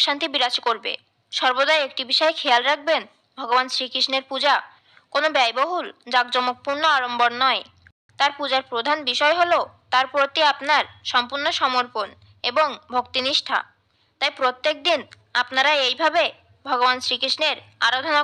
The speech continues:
করুন। দেখবেন, না চাইতেই আপনি অনেক কিছু পেয়ে গেছেন। কিভাবে ভগবান শ্রীকৃষ্ণের বা তার বাল্যরূপ গোপালের পূজা করবেন, তা জানতে ভিডিওটি সম্পূর্ণ দেখুন। চলুন এবার জেনে নেওয়া যাক যে কিভাবে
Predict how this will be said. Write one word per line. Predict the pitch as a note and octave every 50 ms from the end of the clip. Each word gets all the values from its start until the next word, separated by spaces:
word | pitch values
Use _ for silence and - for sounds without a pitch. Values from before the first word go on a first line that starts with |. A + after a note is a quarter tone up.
| D4 D4
করুন। | B3 G#3+ F#3+ F3 - - _ _ _ _ _ _ _ _ - A#3
দেখবেন, | B3 B3+ B3 B3+ D#4+ D#4+ C4+ G#3 - _ _ _ _ -
না | B3 B3 B3 B3
চাইতেই | C#4 C4 C4 C#4 - D#4+ D4+ C4+ A3+ - _ _ _ _ _ _ -
আপনি | A#3+ - - C#4 C#4 C4
অনেক | B3 A#3+ A#3+ -
কিছু | C#4+ - E4+ D#4+ -
পেয়ে | C#4 B3 A#3 A3+
গেছেন। | B3 C#4 - - A#3+ G3 G3 A3 B3+ _ _ _ _ _ _ _ _ _ _ -
কিভাবে | - C4+ C4 E4 D#4 E4+ F4 D#4 D#4
ভগবান | C4+ A#3+ A#3+ B3+ B3+ B3+ C4
শ্রীকৃষ্ণের | - - B3+ A#3+ - C#4+ C#4+ - E4+ D#4+ B3 F#3 - - _ _ _ _ -
বা | B3 B3+ B3+ B3+
তার | C#4 C#4 C#4 C4 C4
বাল্যরূপ | A#3 A3+ A#3 A#3+ A#3+ B3 C#4 C4+ A#3+ A#3+
গোপালের | A#3+ A#3 - A#3+ A#3 B3+ C#4 C4+ A3 - - _ _ _ _
পূজা | - C4 A3+ B3+ B3 B3
করবেন, | C#4 C#4+ D4 D#4+ D4+ B3 F#3+ - - _ _ _ _ _ -
তা | C4+ C#4 C4
জানতে | B3+ A#3+ A#3+ A#3+ A#3+ D#4 D#4 C4 - - _ _ -
ভিডিওটি | A#3+ C#4 A#3 B3+ B3 B3 C4+ D#4 - D4+
সম্পূর্ণ | C4+ B3 B3 C4+ C4 C4+ D4 D4 B3+ B3
দেখুন। | B3 - - A3 G3 - _ _ _ _ _ _ _ _ _ _ _ _ _ _ -
চলুন | - C4+ C#4+ D4+ D4+ D#4+ D#4+
এবার | D#4+ E4+ D#4 C4+
জেনে | C#4 B3+ B3 B3 B3 B3+
নেওয়া | B3+ B3+ B3+ B3+ B3
যাক | C4 C4 B3+ B3+ B3 -
যে | D#4 C#4+ A3+ - _ _ _ _ _ _ _ _ -
কিভাবে | - C4 B3+ D4+ C#4+